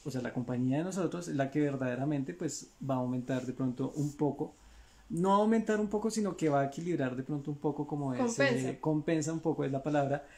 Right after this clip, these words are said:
Speaker 1: el, como el miedo.
Speaker 2: Los niveles de estrés que genera el miedo. Entonces, esos estudios los hacía, eh, o sea, como que Patricia McConnell, al darse cuenta de que todo esto de no re-, de que no podíamos consentir a, de que ella no podía consentir a su perra y eso,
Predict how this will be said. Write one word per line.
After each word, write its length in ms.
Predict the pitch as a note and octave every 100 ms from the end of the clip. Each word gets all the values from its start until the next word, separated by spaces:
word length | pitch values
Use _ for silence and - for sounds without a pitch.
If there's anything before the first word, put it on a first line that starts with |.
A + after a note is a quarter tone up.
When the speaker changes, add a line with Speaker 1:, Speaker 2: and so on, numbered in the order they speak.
| - -
Speaker 1:
el, 760 | D#3 D3 C#3 C3+ B2+ A#2+ A#2+ -
como 220 | D3+ C#3
el 80 | A#2+
miedo. 340 | C3+ A#2+ B2 -
Speaker 2:
Los 160 | A3+ G#3+
niveles 320 | A3 G#3+ G#3
de 80 | A#3
estrés 300 | A#3 A3 G#3
que 120 | A3
genera 300 | A3+ G#3+ F#3
el 80 | G3
miedo. 220 | C4+ G#3+
Entonces, 460 | G3 G3+ G3 G#3 - -
esos 240 | C#4 C4+ D4
estudios 300 | C#4+ C#4 B3
los 120 | C4
hacía, 640 | C#4+ B3+ A3+ G#3+ G#3+ A3
eh, 420 | A#3+ A#3 A#3 A3 G#3+
o 260 | G#3 G#3+
sea, 180 | G#3+ G3+
como 200 | G3+ G3
que 80 | G3+
Patricia 360 | E3 - A#3 A#3
McConnell, 460 | C4 C4 A3+ A3+ - - -
al 160 | B3
darse 240 | A3+ A3+ A3+
cuenta 480 | A#3 A3+ G#3+ A3 - - - -
de 200 | A#3 B3
que 180 | B3 A#3
todo 280 | B3+ A#3+ A#3+
esto 280 | A#3 A#3+
de 240 | A#3+ B3 A#3+
no 140 | A3
re-, 160 | G#3 G3+
de 160 | G3+ A3+
que 140 | A#3 A3
no 140 | G#3+
podíamos 340 | A3 G#3+ A3
consentir 340 | B3 B3 A3+ G3+
a, 340 | F#3+ F#3+ - -
de 180 | A3+ A3+
que 140 | G3+
ella 140 | G#3
no 100 | A#3+
podía 160 | A#3+ A#3
consentir 380 | A#3+ A#3+ A#3 F#3+
a 20 |
su 140 | F#3+ A3
perra 340 | G3+ G#3+ F#3+
y 120 | F#3+
eso, 240 | F#3 F#3